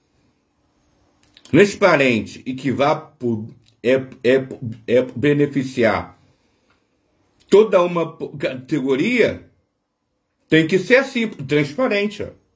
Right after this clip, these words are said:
Então, eu, eu, eu, eu deixei o espaço, eu abri até o dia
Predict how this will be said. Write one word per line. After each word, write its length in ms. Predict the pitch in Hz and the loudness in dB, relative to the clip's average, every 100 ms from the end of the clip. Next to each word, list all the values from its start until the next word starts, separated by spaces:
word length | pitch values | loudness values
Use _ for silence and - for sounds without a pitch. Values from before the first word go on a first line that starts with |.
| _ _ _ _ _ _ _ _ _ _ _ | _ _ _ _ _ _ _ _ _ _ _
Então, 440 | 151 160 208 294 | 4 4 0 -2
eu, 220 | 202 131 131 - _ | 0 0 -2 -12 _
eu, 440 | 127 160 160 127 - _ | 0 0 0 -12 -14 _
eu, 360 | 135 143 - _ | -2 -2 -10 _
eu 120 | 127 123 | -2 0
deixei 340 | 131 123 156 | 0 0 2
o 60 | 143 | -2
espaço, 760 | - - 135 151 170 - 185 - _ _ _ _ _ - | -2 -8 -2 -2 -2 -8 -18 -18 _ _ _ _ _ 0
eu 160 | 147 | 6
abri 380 | 156 135 110 156 | 6 4 -2 -2
até 240 | 190 - 214 | -2 0 -2
o 80 | 233 | -2
dia 560 | 113 143 139 - - | -8 -6 -4 -6 -8